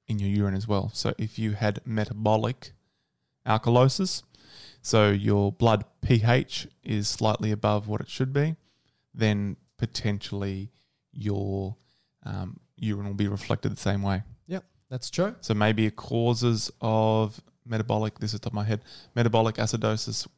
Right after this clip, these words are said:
Speaker 1: uh, alkalosis, should I say, if a person had vomiting,
Speaker 2: Yep.
Speaker 1: excessively vomiting, so
Speaker 2: Yep.
Speaker 1: they pr-, they're getting rid of a, a lot of H C L, hydrochloric acid, in their stomach,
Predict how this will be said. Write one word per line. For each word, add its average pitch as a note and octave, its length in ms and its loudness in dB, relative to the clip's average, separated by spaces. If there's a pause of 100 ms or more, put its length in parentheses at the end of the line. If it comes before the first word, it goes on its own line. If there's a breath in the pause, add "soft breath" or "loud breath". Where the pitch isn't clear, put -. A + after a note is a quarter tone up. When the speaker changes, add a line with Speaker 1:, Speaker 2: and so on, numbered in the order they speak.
Speaker 1:
uh, F#2 160 -2
alkalosis, A2+ 580 4
should - 180 -4
I G#2+ 40 0
say, G#2+ 240 0 (720 loud breath)
if A#2 160 -4
a G#2 60 -4
person G#2 520 0
had G#2 320 0 (760)
vomiting, B2+ 600 0 (180)
Speaker 2:
Yep. G3+ 180 -6 (140)
Speaker 1:
excessively A2+ 640 -2
vomiting, A2+ 520 -2
so - 120 -4
Speaker 2:
Yep. G#2 60 -4
Speaker 1:
they G#2 260 0 (160)
pr-, - 320 -6
they're A2 160 -2
getting G#2+ 260 0
rid G#2 140 0
of G2+ 120 -2
a, G2+ 260 -2
a - 80 -10
lot G#2+ 140 0
of G2+ 180 -6 (300 soft breath)
H A2+ 160 0
C G#2 320 0
L, A#2+ 280 0
hydrochloric G#2+ 520 0
acid, G#2+ 240 -2
in G#2 160 -4
their G2+ 200 -4 (440 soft breath)
stomach, D3 420 2